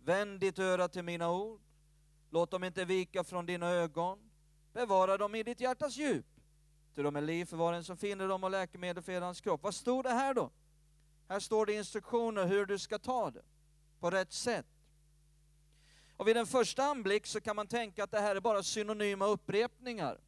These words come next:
som betyder ungefär samma sak. "Ta vara på mitt tal.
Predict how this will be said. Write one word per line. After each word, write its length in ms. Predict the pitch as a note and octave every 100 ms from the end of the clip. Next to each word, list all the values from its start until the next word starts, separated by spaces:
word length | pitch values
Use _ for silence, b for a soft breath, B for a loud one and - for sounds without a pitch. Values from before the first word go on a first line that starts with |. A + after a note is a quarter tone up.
| _ _ _ _
som 140 | - G3+
betyder 420 | G#3+ G#3+ G3 G3+
ungefär 540 | G3+ G3 G3+ F#3 F3+ b b
samma 360 | - G3+ G3 F3+
sak. 360 | F#3 A#3 D3 - _ _ _ _ _ _ _ _ _ _ _ _ -
"Ta 140 | D#3+
vara 300 | E3+ F3+ F3+
på 120 | F3+
mitt 200 | F3+ F3
tal. 380 | F3+ F3 F3 -